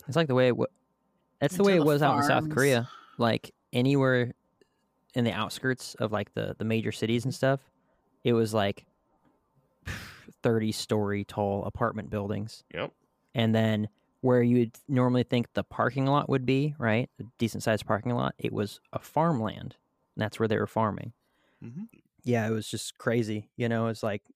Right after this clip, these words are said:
Speaker 1: looking up at these massive apartment buildings and stuff. It's like, man, I don't wanna live like that. I'd, I'd live in a double wide if I could have my own property.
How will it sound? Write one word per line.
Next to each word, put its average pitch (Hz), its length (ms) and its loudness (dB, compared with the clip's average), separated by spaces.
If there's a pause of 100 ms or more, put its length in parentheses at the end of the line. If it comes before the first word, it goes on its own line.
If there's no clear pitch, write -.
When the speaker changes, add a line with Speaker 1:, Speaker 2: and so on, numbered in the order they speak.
Speaker 1:
looking 139 340 -8
up 135 200 -6
at - 60 -10
these 123 220 -10
massive 123 380 -4
apartment 123 420 -2
buildings 117 380 -2
and 117 100 -10
stuff. 120 280 -2 (1160)
It's 147 180 -4
like, 131 180 0 (280)
man, 156 180 2
I 160 80 4
don't 143 120 2
wanna 110 120 -4
live 107 120 -4
like 104 180 -4
that. 110 200 -2 (360)
I'd, 135 200 -4
I'd 135 160 0
live 135 200 0
in 117 60 0
a 107 60 -4
double 110 320 -2
wide 104 240 -2
if 104 120 -8
I 104 80 -6
could 101 120 -14
have 104 220 -6
my 101 140 -8
own 101 120 -8
property. 98 480 -6